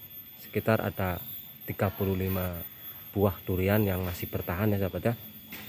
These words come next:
Mudah-mudahan dalam kita melakukan perawatan seperti ini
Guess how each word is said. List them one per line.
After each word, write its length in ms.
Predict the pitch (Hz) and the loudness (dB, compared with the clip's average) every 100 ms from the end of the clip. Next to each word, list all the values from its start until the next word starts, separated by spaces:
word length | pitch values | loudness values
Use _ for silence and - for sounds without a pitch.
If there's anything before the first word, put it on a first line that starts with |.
| - | 0
Mudah-mudahan 720 | 101 95 92 87 95 101 110 104 - - - - - - - - - - - | 2 2 0 0 2 2 2 -2 -12 -18 -18 -18 -18 -18 -20 -20 -18 -16 0
dalam 320 | 117 110 101 | 6 6 6
kita 160 | 113 104 | 2 2
melakukan 400 | 98 95 101 92 | 2 2 0 -2
perawatan 480 | 95 95 95 98 87 | 0 0 0 -2 -4
seperti 320 | - 98 | -4 0
ini 80 | 92 | 2